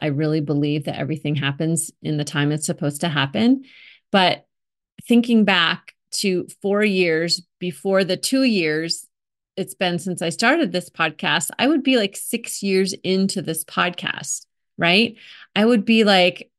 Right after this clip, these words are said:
at episode three hundred. And so I don't beat myself up about that, but it's like, and this will go into the next one, but it's like, the more we engage with our ideas,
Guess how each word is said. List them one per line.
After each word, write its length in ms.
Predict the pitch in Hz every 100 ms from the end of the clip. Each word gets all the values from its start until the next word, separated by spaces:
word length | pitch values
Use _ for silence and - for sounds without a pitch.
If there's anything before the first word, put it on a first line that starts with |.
| _ -
at 200 | 190 -
episode 540 | 202 214 214 214 196
three 420 | - - 202 208 208
hundred. 680 | 170 196 214 190 - - - _ _ _ _ -
And 680 | 202 196 190 190 185 190 - _
so 840 | - - 208 190 185 180 180 185 - _ _ -
I 140 | 202 202
don't 220 | 208 175
beat 180 | 208 180
myself 420 | 185 - 170 233
up 180 | 302 381
about 380 | 226 156 151
that, 280 | 170 156 -
but 100 | 190
it's 220 | 185 185 190
like, 340 | 175 170 - _ _ _ _ _ _ _ _ _ _ _ _ _ _ -
and 180 | 202 190
this 260 | 156 - -
will 140 | 196
go 200 | 202 190
into 260 | 185 190 190
the 120 | 175
next 340 | 185 262 -
one, 220 | 196 180 180
but 260 | 170 -
it's 220 | 202 -
like, 320 | 202 185 185 -
the 160 | 180
more 460 | 196 196 196 208 220
we 180 | 233 226
engage 920 | 208 190 190 220 254 214 202 - - -
with 280 | 175 202 208
our 320 | - 190 180 175
ideas, 1120 | 180 147 180 220 285 190 170 170 175 -